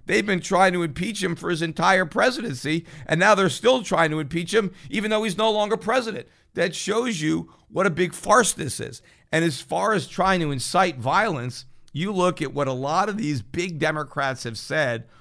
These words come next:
over the years, trying to incite violence against Republicans, no problem, right? This is a complete hypocrisy. You have high-profile Democrats,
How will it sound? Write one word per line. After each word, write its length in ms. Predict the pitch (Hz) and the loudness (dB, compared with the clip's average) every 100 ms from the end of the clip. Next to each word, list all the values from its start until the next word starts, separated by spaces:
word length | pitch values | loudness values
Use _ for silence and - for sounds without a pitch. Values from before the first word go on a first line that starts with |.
| - - _ - | -20 -20 _ -2
over 280 | 185 190 | 0 2
the 100 | 190 | 0
years, 640 | 175 170 180 131 120 123 - - - | -2 0 0 0 -4 -8 -12 -20 -8
trying 320 | - 180 190 | 2 4 4
to 140 | 175 151 | 2 -2
incite 440 | 123 170 165 139 | 0 2 2 2
violence 640 | 113 147 185 175 147 139 | 0 4 4 2 -2 -6
against 380 | - 147 151 135 | -8 -6 -6 -4
Republicans, 880 | 139 127 175 262 233 165 127 147 - - - - - - - - | -8 -2 -2 0 -2 -4 -6 -6 -10 -20 -20 -20 -20 -20 -20 0
no 200 | 226 240 | 4 4
problem, 540 | 233 262 269 220 - - _ _ - - - | 6 6 6 2 -4 -12 _ _ -20 -16 0
right? 280 | 190 202 190 - - | 2 2 -2 -12 -4
This 180 | 202 208 | -2 -2
is 160 | 180 | -2
a 80 | 190 | -2
complete 600 | - 170 165 202 226 214 - - - | -2 -6 -4 -2 -2 -4 -16 -16 -2
hypocrisy. 1040 | 170 139 185 208 214 185 135 - 131 131 - - | -2 2 4 4 4 0 -2 -4 -6 -6 -12 -12
You 200 | 151 190 | -2 2
have 360 | 170 165 139 - - - - - _ | 4 4 0 -8 -20 -20 -20 -20 _
high-profile 800 | 131 190 190 196 180 156 165 156 | -2 0 0 2 2 4 4 4
Democrats, 760 | 123 156 151 - 147 147 - | 2 -2 -2 0 2 2 -4